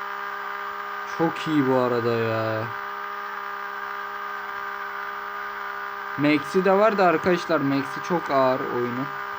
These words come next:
Yani bu tablette bayağı bir kasıyor. Arkadaşlar bir videoya like atın ya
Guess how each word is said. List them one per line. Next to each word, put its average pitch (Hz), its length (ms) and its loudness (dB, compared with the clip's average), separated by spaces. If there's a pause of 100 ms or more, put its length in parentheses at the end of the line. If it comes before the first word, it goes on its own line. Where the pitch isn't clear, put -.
(460)
Yani 127 220 0
bu - 40 -4
tablette 127 460 0
bayağı 127 240 4
bir 123 80 0
kasıyor. 120 500 -2 (1600)
Arkadaşlar 156 580 4
bir 143 280 0
videoya 139 440 2
like 135 240 2
atın 120 200 -4
ya 107 280 -2